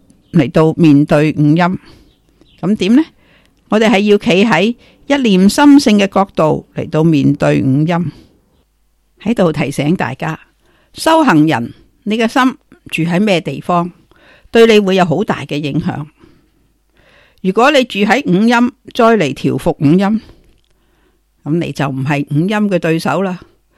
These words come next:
你就好難修行啦。你睇吓，有啲人修咗幾十年，冇咩進步，點解呢？就係方法錯誤。所謂諸法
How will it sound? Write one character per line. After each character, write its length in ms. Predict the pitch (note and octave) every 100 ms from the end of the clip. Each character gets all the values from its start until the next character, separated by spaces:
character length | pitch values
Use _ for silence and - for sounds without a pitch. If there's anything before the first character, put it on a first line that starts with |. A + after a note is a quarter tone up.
| _ _ _
你 100 | -
就 120 | D#3+ C#3+
好 160 | G#2 D3+ G#3
難 200 | D#3+ -
修 240 | G3+ F3+
行 160 | F3 -
啦。 160 | - - - _ _ _ _ _ _ _ _ _ -
你 80 | G#3
睇 20 |
吓， 220 | G#3 G#3 - _ -
有 120 | G#3+
啲 200 | D4+ C#4+
人 140 | D#3+
修 220 | D#3 C4+ A#3
咗 120 | A#3
幾 180 | C#3+ G#3+
十 160 | - -
年， 200 | C3 A#2+ _ _ _ _ _ _ _ -
冇 200 | E3 F3+
咩 240 | A#3 G3+
進 260 | F#3 E3 E3
步， 240 | D3 B2 C3 _ _ _ _ _ _ -
點 220 | C3+ F3
解 220 | - C3+
呢？ 80 | A3 - _ _ _ _
就 160 | -
係 100 | F#3
方 280 | - C4 B3+
法 160 | A#3+ -
錯 320 | - F3 D#3
誤。 140 | C3 A#2+ _ _ _ _ _ _ _ _ _ _ _
所 160 | - A3+
謂 200 | B3+ F#3
諸 260 | - C#4
法 260 | C#4 G#3+ -